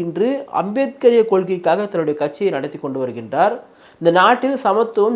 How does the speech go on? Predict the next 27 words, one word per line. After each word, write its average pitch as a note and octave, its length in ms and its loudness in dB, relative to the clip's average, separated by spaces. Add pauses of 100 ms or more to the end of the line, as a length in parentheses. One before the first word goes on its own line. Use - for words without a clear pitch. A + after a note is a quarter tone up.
ஜனநாயகம், G3 640 2
சமூக G#3 300 -2
நீதி F3 160 0
நிலைத்திருக்க E3+ 600 -2
வேண்டும், F3+ 320 -4
அதற்கு G#3+ 320 -2 (120)
பாஜக G3+ 400 4 (120)
ஆட்சி F#3 220 0
இருக்கக்கூடாது F#3 500 0
என்பதற்காக C#3+ 540 -2
தான் C4 140 4 (500)
இந்த B3 280 2
தி B3 160 -4
மு C4 80 2 (100)
க F#3+ 80 4 (100)
கூட்டணியிலும் E3 580 -2 (140)
இந்தியா A#3+ 260 2 (120)
கூட்டணியிலும் E3+ 420 -4
தான் D3 140 -4
இருக்கிறோம் F3+ 400 -4
என்பதை C3 260 -2 (520)
தலைவர் E3+ 320 4
திருமா B3+ 340 4 (180)
தொடர்ந்து F3+ 300 0
தெளிவுபடுத்திட்டு E3 520 -2
வர்றார். C#3+ 240 4
ஏன்னா G3+ 120 2